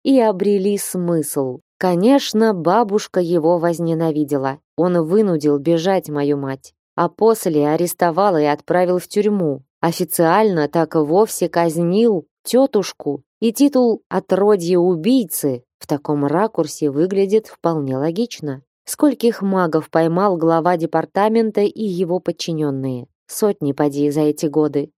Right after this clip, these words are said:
В глазах матери двух магичек он действительно убийца,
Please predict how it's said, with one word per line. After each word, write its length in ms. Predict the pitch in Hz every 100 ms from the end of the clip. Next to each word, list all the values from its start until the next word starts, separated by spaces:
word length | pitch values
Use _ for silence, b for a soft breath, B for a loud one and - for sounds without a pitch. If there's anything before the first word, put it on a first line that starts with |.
| -
В 80 | 156
глазах 440 | 175 175 175 170
матери 440 | 185 185 180 156
двух 340 | 156 160 196 151
магичек 640 | 156 151 165 196 - 156
он 200 | 175 175
действительно 920 | 175 180 - 180 208 220 220 196 190
убийца, 800 | 190 170 175 247 226 - 160 139